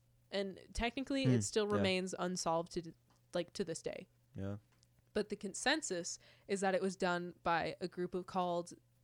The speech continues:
Speaker 1: the American Boys. It's a, I almost said Proud Boys. Oh my God.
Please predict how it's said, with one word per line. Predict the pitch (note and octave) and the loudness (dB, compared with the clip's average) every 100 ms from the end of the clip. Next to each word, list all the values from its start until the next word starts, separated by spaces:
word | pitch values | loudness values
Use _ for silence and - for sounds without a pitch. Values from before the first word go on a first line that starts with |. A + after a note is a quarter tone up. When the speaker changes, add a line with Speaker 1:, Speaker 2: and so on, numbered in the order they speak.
| _ F#3+ | _ -8
Speaker 1:
the | F#3 | -4
American | F3 D#3+ E3+ F3+ B3 | -4 0 -2 0 0
Boys. | B3+ C#4+ D#4 D4 - _ _ | 2 0 0 -4 -10 _ _
It's | - G3+ | -4 -2
a, | F#3 - - _ _ F#3 | -4 -10 -20 _ _ -4
I | |
almost | F3+ F#3 - | -2 -2 -4
said | E3+ | -8
Proud | - F3+ F3 | -6 -8 -6
Boys. | F3 F#3 | -6 -6
Oh | G3+ | -8
my | G#3 | -8
God. | F#3+ F#3 | -8 -8